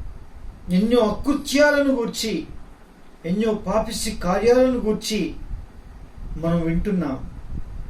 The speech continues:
నా ప్రియమైనటువంటి వాళ్ళారా, వింటూ ఉంటే నాకేమి పట్టదన్నట్టు, "నా వరకైతే రాలేదు కదా, నాకెందుకు, నాకేం అవసరం" అని బిజీలో పడిపోయి,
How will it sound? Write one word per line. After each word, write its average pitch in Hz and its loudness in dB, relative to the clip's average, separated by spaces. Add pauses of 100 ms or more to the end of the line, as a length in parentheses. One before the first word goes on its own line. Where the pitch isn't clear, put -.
(140)
నా 143 -4
ప్రియమైనటువంటి 160 -4
వాళ్ళారా, 139 -4 (800)
వింటూ 262 4
ఉంటే 226 4 (440)
నాకేమి 220 4
పట్టదన్నట్టు, 262 4 (920)
"నా 160 0
వరకైతే 208 2
రాలేదు 196 0
కదా, 180 -6 (220)
నాకెందుకు, 208 0
నాకేం 202 -2
అవసరం" 240 0 (260)
అని 214 2 (800)
బిజీలో - -2
పడిపోయి, 220 4